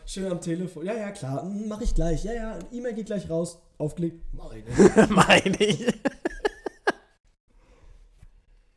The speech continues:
Speaker 1: Was machen, wenn wir einen
Speaker 2: Was machen Sachen?
Speaker 1: Pass auf, da hat sich jemand echt, äh, ich glaub, ich weiß jetzt nur nicht, wie er uns dazu auffordert.
Speaker 2: Ich find's, ich find's eh krass. Die Frage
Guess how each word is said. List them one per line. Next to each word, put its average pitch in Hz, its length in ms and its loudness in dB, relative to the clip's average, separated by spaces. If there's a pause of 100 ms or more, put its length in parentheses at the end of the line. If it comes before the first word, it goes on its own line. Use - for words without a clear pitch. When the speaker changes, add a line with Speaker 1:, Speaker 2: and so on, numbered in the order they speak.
(880)
Speaker 1:
Was 160 380 -2
machen, 160 580 -4 (680)
wenn 147 220 0
wir 151 120 -2
einen 143 120 -4
Speaker 2:
Was 202 160 8
machen 220 300 10
Sachen? 190 540 10 (640)
Speaker 1:
Pass 208 200 -12
auf, 180 180 -8 (220)
da 113 120 -10
hat 143 120 -4
sich 160 160 -10
jemand 160 240 -4
echt, - 260 -14
äh, 175 460 -12
ich 156 140 -20
glaub, 156 340 -10
ich 127 100 -16
weiß 170 120 -8
jetzt 175 180 -12
nur 190 140 -10
nicht, 143 180 -8
wie 196 140 -4
er 175 100 -4
uns 175 180 -8
dazu 170 220 -12
auffordert. 170 320 -8
Speaker 2:
Ich 139 60 -4
find's, 202 240 2
ich 151 160 -2
find's 151 200 -2
eh 220 140 -4
krass. 143 320 -8
Die 143 100 -8
Frage 165 600 -2